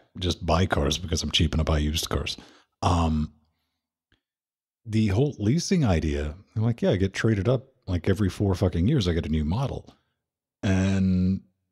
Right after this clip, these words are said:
if you got a streaming rig and you don't wanna have to deal with, like, staying with the latest and greatest, and you can justify forty bucks a month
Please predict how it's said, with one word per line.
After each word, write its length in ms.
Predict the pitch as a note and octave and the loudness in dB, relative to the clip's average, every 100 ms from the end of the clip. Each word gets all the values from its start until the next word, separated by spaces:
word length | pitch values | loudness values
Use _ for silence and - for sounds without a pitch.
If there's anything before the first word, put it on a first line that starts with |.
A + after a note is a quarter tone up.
| _ _ _ _ _ _ _ | _ _ _ _ _ _ _
if 220 | B2+ - | -6 -4
you 60 | D#3+ | -2
got 140 | A#3 | 0
a 40 | E3+ | -2
streaming 500 | - G#2 D3+ F#3+ F#2 | -2 2 2 2 2
rig 260 | C#2+ D2+ | 0 -2
and 300 | F2+ F2 G#2 | 0 0 -2
you 80 | F#2 | -2
don't 120 | A#2 | -2
wanna 200 | C3 C3 | 2 2
have 100 | B2 G#2 | 0 0
to 60 | |
deal 220 | E2 G#2+ D3+ | 0 0 0
with, 220 | A#2 - | -2 -2
like, 180 | G2+ - _ _ _ _ _ _ _ _ _ - | -2 -2 _ _ _ _ _ _ _ _ _ -14
staying 320 | - F2+ A2+ | -2 0 2
with 100 | G#2+ | 0
the 60 | |
latest 320 | G2+ G#2 F#2+ - | 2 0 0 -4
and 100 | D#2 | -2
greatest, 380 | F#2 D3 C3+ | 0 0 0
and 80 | F2 | 0
you 80 | F2+ | -2
can 120 | A2 | -2
justify 420 | E2+ G#2 - A2 | -2 -2 -4 -4
forty 280 | F#2+ G2+ G2+ | -4 -4 -4
bucks 300 | E2 F#2 - | -4 -6 -6
a 40 | D#2+ | -6
month 500 | D2 D#2 C3+ A#2 | -4 0 2 0